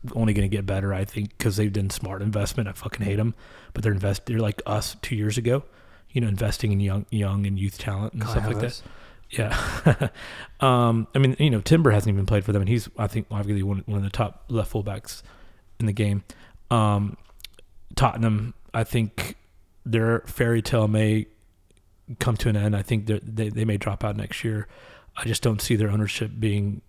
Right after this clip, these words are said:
Speaker 1: that invested, and I think Ange is gonna be a high-profile coach that maybe other teams in Europe will go after.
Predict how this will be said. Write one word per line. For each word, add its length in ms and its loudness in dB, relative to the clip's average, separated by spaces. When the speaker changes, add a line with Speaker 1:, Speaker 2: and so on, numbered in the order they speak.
Speaker 1:
that 220 0
invested, 680 0
and 120 -2
I 40 0
think 240 -2
Ange 380 -2
is 120 -8
gonna 300 -2
be 160 -2
a 60 -2
high-profile 540 -2
coach 320 -4
that 140 -6
maybe 460 -2
other 160 -2
teams 220 -4
in 80 -2
Europe 260 -4
will 60 -6
go 120 -8
after. 400 -8